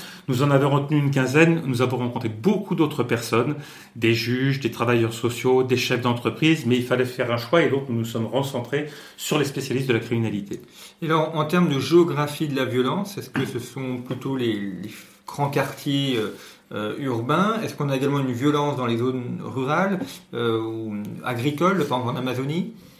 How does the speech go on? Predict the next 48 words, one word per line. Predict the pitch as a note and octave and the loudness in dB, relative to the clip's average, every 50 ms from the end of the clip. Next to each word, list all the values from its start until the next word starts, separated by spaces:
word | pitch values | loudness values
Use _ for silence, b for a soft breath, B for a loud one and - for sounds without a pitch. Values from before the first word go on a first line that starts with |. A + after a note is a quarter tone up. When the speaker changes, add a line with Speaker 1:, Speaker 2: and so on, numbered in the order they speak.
| B B | B B
Speaker 1:
Alors, | E3+ E3 D#3 - - | 0 2 2 2 0
vous | C3 C#3 C#3+ | -2 2 4
avez | D#3+ D#3 D#3+ | 6 6 6
des, | D3 C#3 C3 B2+ | 6 6 4 4
des | B2+ C3 B2+ | 4 4 2
zones | A#2+ - E3 E3+ E3+ D#3 | 4 6 6 4 4 4
qui | - A2+ | -2 -4
sont | - - C3+ | -2 2 4
extrêmement | C3+ B2+ B2+ - - - D3 C#3+ C#3+ C#3+ C#3 C#3 | 4 4 4 0 0 2 4 6 6 6 6 4
touchées, | C#3 D3+ C#3+ - - - F3 F3+ | 2 0 -2 0 4 6 6 6
puisqu'on | F3+ E3+ - - - - C#3+ C#3 C3+ | 6 0 -4 -6 -4 -2 0 0 2
sait | C3+ - - D#3 | 0 0 -4 -4
que, | D3+ D3+ | -6 -2
par | - B2+ A#2+ | -2 0 2
exemple, | B2+ A#2+ A#2 C#3+ C#3+ C#3 A#2+ | 2 0 0 0 0 0 0
dans | A#2+ A2+ | 0 2
le, | A2 A2 G#2+ | 2 2 0
dans | A2 B2+ A#2 | 2 2 2
le | A2+ | 2
Ceará, | A2+ - - - - C3+ B2+ B2 A#2+ A#2 B2 C3 D3 E3 F#3 F#3 B B B B B B | 0 -2 -4 0 0 2 2 4 2 2 4 4 4 4 2 0 B B B B B B
on | C3 B2 B2 B2+ | -2 0 2 2
a | B2+ | 2
des | B2 A#2 A#2 B2 B2 B2 | 0 2 0 0 0 0
taux | - - E3+ E3 | 2 4 4 4
qui | E3+ - A#2+ | 4 -2 -10
sont, | - - - D3 D3 C#3+ C3+ C#3 | -10 -6 -2 -2 0 0 0 0
euh, | C3 C3 | 0 0
absolument | C3 - - - - C3+ B2+ C3 B2+ C#3+ C3+ | 0 -2 -6 -4 -4 -4 -4 -2 -2 -2 -2
faramineux. | C#3 C3+ A#2+ B2 B2 A#2+ A2 G#2 G#2 B B B B B B | -2 -2 -2 0 0 0 -2 -4 -6 B B B B B B
Par | - D3+ C3 | -2 2 2
exemple, | C#3+ C#3 D3+ D3+ C3+ | 4 4 4 4 4
dans | C#3+ | 6
la | D3 C#3+ | 4 6
jeunesse | C#3 D#3 D3+ D#3 D3+ - | 6 6 6 6 4 4
brésilienne, | C3+ C3 C3 B2 B2+ C#3 C3 C3+ D3+ E3+ F#3+ G3+ E3+ C3 - - | 4 2 2 2 2 -2 0 6 6 8 8 8 6 4 2 0
le | C#3 C3 C#3 C#3 C#3 - | 0 0 0 0 0 2
taux, | - F3 F3 F3+ F3+ F3+ E3+ - | 6 6 8 8 8 6 2 2
euh, | A#2 A2+ A2+ A2+ A2+ A2+ A2 - - - - - - | 0 2 2 2 2 0 -2 -2 -4 -10 -12 -10 -6
en | A#2+ A2+ A2 A2 | -4 -4 -4 -4
deux | A2 A#2 B2 | -2 -2 -2
mille | B2 B2 B2+ | -2 -2 -4
dix-sept, | B2 B2 A#2+ - - E3 E3+ E3+ - B B B B B B B B | -6 -6 -6 2 4 4 4 4 0 B B B B B B B B
le | B2 A#2+ A#2+ B2 | 0 0 0 4
taux | - F#3 E3+ | 6 6 6
est | - B2 | 6 4
de | C3 | 0
pratiquement | B2+ - - D#3+ D#3+ - - - F3+ | -4 0 -2 -2 -2 -2 -2 -2 -2
soixante-dix | F3+ - - - - - F#3 F3+ - - - F#3 F3+ E3+ D#3 D3+ - - G#3 G3+ - - - - | -2 -2 -4 -4 4 6 6 6 6 2 2 4 4 4 2 0 -2 -2 -2 -2 -2 -4 -8 -10